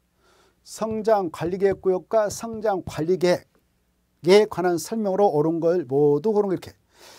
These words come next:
자, 기업 기반시로 배치와 규모 현상은 성장 관리 방안, 방안을 지워버리고 방안 두 자만 지우시고 계획으로 쓰죠.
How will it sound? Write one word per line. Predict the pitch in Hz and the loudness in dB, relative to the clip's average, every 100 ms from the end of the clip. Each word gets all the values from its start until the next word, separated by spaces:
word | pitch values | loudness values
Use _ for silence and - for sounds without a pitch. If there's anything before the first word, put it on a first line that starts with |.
| - - | -20 -4
자, | 143 117 | -2 -2
기업 | - 214 160 147 214 _ _ _ | -2 4 4 4 -2 _ _ _
기반시로 | - 185 160 214 214 214 208 | -6 -2 0 0 0 0 0
배치와 | - 185 202 - 208 185 | 2 0 -2 0 0 0
규모 | - 175 | -2 -6
현상은 | 190 185 170 180 220 156 - _ _ | -4 -4 -4 -2 0 -2 -8 _ _
성장 | - - 254 247 233 220 170 | -14 -8 -6 -2 0 0 -4
관리 | - 165 196 | -8 -6 -4
방안, | - 160 180 113 _ | -4 -4 -4 -4 _
방안을 | - 196 208 202 | -6 0 2 0
지워버리고 | 156 185 185 175 214 147 - _ _ _ - - | -2 -4 -4 0 0 0 -4 _ _ _ -20 -14
방안 | - 196 202 160 | -6 -4 -2 -4
두 | - | -6
자만 | 190 196 175 | -4 -4 -6
지우시고 | 170 175 - 190 156 196 269 - - _ _ _ - _ _ _ - | -8 -12 -10 -8 -4 -2 -2 -6 -20 _ _ _ -20 _ _ _ -20
계획으로 | - 180 196 196 170 | -12 -2 0 0 -2
쓰죠. | - 170 | -8 -12